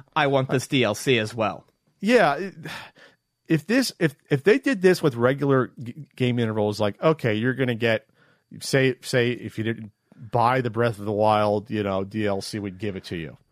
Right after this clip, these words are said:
Speaker 2: you
Speaker 1: Well,
Speaker 2: know, something
Speaker 1: for,
Speaker 2: like that. Or,
Speaker 1: so, for instance, if they release the new Zelda and they say, "Hey, if you're a member of our expansion pass program, you'll get these D L Cs
Speaker 2: Yeah.
Speaker 1: on release date for
Speaker 2: Yeah,
Speaker 1: free."
Speaker 2: or something like that. Like, it's because
Speaker 1: Then, then it's suddenly
Speaker 2: va-, it's value added
Speaker 1: Yes.
Speaker 2: because obviously j-, I,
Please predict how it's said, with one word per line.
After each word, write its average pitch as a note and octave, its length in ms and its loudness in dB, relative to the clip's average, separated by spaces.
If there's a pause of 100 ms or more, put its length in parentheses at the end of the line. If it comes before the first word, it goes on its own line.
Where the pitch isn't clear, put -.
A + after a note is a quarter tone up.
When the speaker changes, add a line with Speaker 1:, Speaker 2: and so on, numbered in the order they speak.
Speaker 2:
you - 40 -12 (120)
Speaker 1:
Well, A3+ 120 4
Speaker 2:
know, G#2 60 -4
something B2 260 -2
Speaker 1:
for, - 100 0
Speaker 2:
like - 80 -4
that. C3+ 80 0 (240)
Or, - 40 -18
Speaker 1:
so, G#3+ 180 0
for G3 200 4
instance, E3 320 -2
if D#3+ 140 0
they E3 200 4
release D3+ 480 -2
the C#3+ 120 -2
new C#3 160 0
Zelda C#3 400 2
and A#2+ 120 0
they A#2+ 100 -2
say, A#2 200 -2
"Hey, A#2+ 220 4
if A2 120 -8
you're B2 140 0
a A2+ 40 0
member A#2 380 0
of A2+ 140 0
our A2 160 2
expansion A#2 540 -4
pass A2 280 -2
program, A2 500 0 (240)
you'll B2+ 160 2
get A#2+ 200 0
these A#2 200 -2
D A2+ 180 -2
L A2+ 160 2
Cs A#2 260 -2
Speaker 2:
Yeah. G#3+ 260 2
Speaker 1:
on B2 300 2
release A2+ 400 -4
date G#2+ 240 -4
for - 120 -6
Speaker 2:
Yeah, - 160 2
Speaker 1:
free." G3 160 -4 (200)
Speaker 2:
or - 140 -18
something A3 180 -2
like G3+ 100 0
that. F#3 140 2 (220)
Like, E3+ 240 2
it's - 160 -12
because A3 240 4
Speaker 1:
Then, B3 140 -2
then A3 280 4
it's G#3+ 160 -2
suddenly D3+ 500 2 (200)
Speaker 2:
va-, D#3+ 160 2
it's C3 100 2
value D3+ 380 4
added G2 340 0
Speaker 1:
Yes. B2 160 -2
Speaker 2:
because C3 260 2
obviously E3+ 520 4
j-, - 180 -12
I, C3+ 180 0